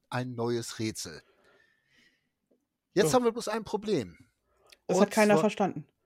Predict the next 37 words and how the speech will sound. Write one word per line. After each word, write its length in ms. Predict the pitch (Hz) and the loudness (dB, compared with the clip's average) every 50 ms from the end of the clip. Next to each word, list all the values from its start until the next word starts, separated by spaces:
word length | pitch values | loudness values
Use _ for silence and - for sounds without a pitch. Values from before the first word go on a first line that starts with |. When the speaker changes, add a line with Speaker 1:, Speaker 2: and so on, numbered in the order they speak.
| _ _ _ _ - | _ _ _ _ 4
Speaker 1:
Erstmal 280 | 180 175 - 190 170 143 | 4 4 4 4 2 4
das. 220 | - 165 - - | 4 4 4 6
Das 180 | - 180 - - | 4 4 4 2
ist, 160 | 226 - - | 0 4 6
das 140 | 233 208 202 | 6 8 8
macht 180 | 247 226 208 | 8 8 8
aber 140 | 202 165 - | 10 10 8
nichts. 180 | 139 - - - | 8 8 6 8
Das 160 | 226 226 240 | 6 4 6
erklärt 340 | 285 - - - 262 254 - | 4 2 4 6 6 6 6
sich 100 | 226 220 | 8 6
irgendwann 280 | 233 208 180 190 170 | 6 8 6 6 6
selbst. 400 | 165 208 196 160 131 - - - | 8 8 8 8 8 4 0 -6
Speaker 2:
<laughs> 320 | 254 - - - - - - | -6 -6 -4 -8 -4 2 6
Speaker 1:
Äh, 280 | 185 190 190 185 175 | 8 10 10 10 8
das 280 | 147 131 - - - - | 8 6 6 6 6 8
habe 140 | 262 196 185 | 8 6 8
ich 80 | - | 8
ja 80 | 214 160 | 6 6
selbst 420 | - - 240 240 240 - - - | 8 10 8 8 8 6 -4 0
nicht 140 | 185 170 - | 0 0 2
verstanden. 640 | - - 170 139 - - - 151 131 135 - 151 - - - 226 - - - - | 2 2 2 2 2 0 0 0 0 0 -2 -10 -6 0 0 0 0 0 -2 4
Aber 500 | - 190 190 202 202 160 131 113 98 - - - - _ _ _ _ - _ _ _ _ _ - | 10 12 12 12 12 10 8 4 2 0 -8 -20 -20 _ _ _ _ -20 _ _ _ _ _ 2
das 380 | 170 170 165 - - - - - - | 4 4 4 4 -2 -12 0 6 8
Hauptproblem, 480 | 247 320 - - 240 170 180 170 143 | 8 8 8 4 0 4 4 4 4
was 160 | 131 139 - 135 | 4 0 2 4
wir 100 | 123 120 | 4 6
haben, 360 | 139 156 170 214 262 254 226 - | 8 8 6 6 2 -8 -12 -4
wir 120 | - 180 175 | 2 4 6
haben 220 | 185 190 185 147 | 6 6 4 4
heute 240 | 185 196 196 - 185 | 4 4 4 4 -2
noch 160 | 165 175 170 | -4 -4 -4
nichts 180 | 151 190 190 - | -4 -6 -6 -4
aufzulösen. 680 | - - - - - 127 104 98 95 - - - - - _ _ _ _ _ _ - - - - - - - - - | -4 -4 -4 -6 -10 -10 -10 -10 -12 -14 -16 -20 -20 -20 _ _ _ _ _ _ -18 -18 -18 -18 -20 -20 -20 -10 -4
Speaker 2:
Das 140 | - 247 | -4 -2
stimmt. 260 | 240 - 175 151 131 - | -2 0 -2 -2 -2 -4
Speaker 1:
Und 80 | _ | _